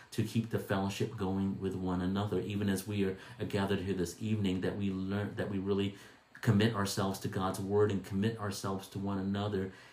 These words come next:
and really to encourage each other. And what should we be doing as the time of Christ draweth nigh?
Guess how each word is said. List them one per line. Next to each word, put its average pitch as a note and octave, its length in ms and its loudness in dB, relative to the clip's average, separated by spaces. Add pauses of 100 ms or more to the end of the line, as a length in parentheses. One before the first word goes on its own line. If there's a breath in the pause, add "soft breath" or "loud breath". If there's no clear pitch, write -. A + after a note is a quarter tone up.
(120)
and G2 140 2
really A2 200 6
to G#2+ 160 0
encourage G#2 600 2 (100)
each F#2 220 -4
other. E2+ 220 -2 (680 loud breath)
And A2+ 180 8
what - 180 8
should C3+ 240 2
we C3+ 80 8
be B2 140 6
doing B2 560 6
as A2 180 0
the G#2+ 80 0
time A2 460 0
of G#2 140 -8
Christ A2 380 0
draweth G#2+ 340 -2
nigh? A2+ 360 2